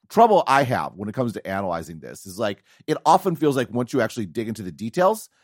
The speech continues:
it's like, well, this isn't actually a violation, right? A-, and I think this applies, I, I think, honestly, it probably applies to a lot of the App Store stuff, which I personally, you know, I feel particularly strongly just because I, you know, I came up through the app ecosystem. I'm sort of, like, familiar with that,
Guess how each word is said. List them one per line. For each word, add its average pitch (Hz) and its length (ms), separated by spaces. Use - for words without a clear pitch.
it's 147 140
like, 151 160
well, 160 180
this 143 220
isn't 156 280
actually 123 340
a 104 40
violation, 98 720
right? 110 320
A-, 139 240
and 127 160
I 120 80
think 156 160
this 151 140
applies, 107 600
I, 113 260
I 113 40
think, 110 300
honestly, 113 360
it 90 120
probably 98 220
applies 98 280
to 92 40
a 98 40
lot 92 40
of 87 60
the 87 100
App 104 140
Store 185 160
stuff, 185 340
which 143 360
I 143 180
personally, 143 600
you 135 100
know, 101 160
I 143 180
feel 156 300
particularly 139 440
strongly 143 480
just 131 200
because 107 360
I, 101 380
you 104 120
know, 69 180
I 123 120
came 135 260
up 127 140
through 120 100
the 113 160
app 107 160
ecosystem. 104 680
I'm 98 120
sort 101 160
of, 98 60
like, 92 160
familiar 107 420
with 98 240
that, 101 260